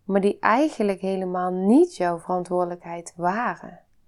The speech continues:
Maar wat je als kind wel bent gaan dragen. En wat je eigenlijk nu nog steeds als volwassene onbewust dan vanuit dat innerlijke kindsdeel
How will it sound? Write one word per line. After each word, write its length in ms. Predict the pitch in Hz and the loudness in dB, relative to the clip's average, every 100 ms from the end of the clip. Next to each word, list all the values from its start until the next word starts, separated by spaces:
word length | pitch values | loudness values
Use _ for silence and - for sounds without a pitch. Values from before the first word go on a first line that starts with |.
| _ _ _ _ _ _ - | _ _ _ _ _ _ -4
Maar 160 | 190 | 0
wat 220 | 190 226 | 4 2
je 100 | - | 2
als 260 | 196 190 - | -4 -6 -8
kind 380 | - 247 214 196 | -2 0 0 -4
wel 340 | 196 202 220 | 0 0 0
bent 300 | 185 190 196 | -2 -6 -6
gaan 300 | - 180 175 | -10 -10 -8
dragen. 800 | 170 165 175 220 226 175 - 160 - _ _ _ _ _ _ _ _ _ _ _ - | -6 -6 -6 -6 -8 -10 -14 -18 -18 _ _ _ _ _ _ _ _ _ _ _ -6
En 140 | 196 | 0
wat 160 | 214 226 | 0 -2
je 140 | - | -2
eigenlijk 600 | - 233 302 302 247 208 | 2 4 2 0 -2 -2
nu 280 | 185 180 240 | -2 0 2
nog 260 | 277 226 - | 2 -2 -8
steeds 880 | - - - 262 330 330 - - _ _ _ _ _ _ _ _ _ | -14 -10 -8 -6 -8 -10 -16 -18 _ _ _ _ _ _ _ _ _
als 220 | 208 202 | -6 -6
volwassene 880 | - 196 175 190 262 - 233 220 220 - | -4 -4 -2 -4 -4 -8 -6 -8 -8 -8
onbewust 840 | - 277 311 220 185 208 294 - | -2 0 0 -2 -4 -4 -6 -8
dan 400 | - 190 190 190 190 _ _ _ _ _ _ _ _ | -8 -8 -8 -14 -18 _ _ _ _ _ _ _ _
vanuit 560 | - 202 196 208 302 311 _ | -2 2 4 4 4 -2 _
dat 260 | - 180 - | -12 -10 -6
innerlijke 540 | 220 240 214 190 180 - | -4 -4 -4 -6 -10 -8
kindsdeel 840 | 180 196 240 - 196 208 233 302 | -6 -6 -8 -10 -10 -10 -12 -14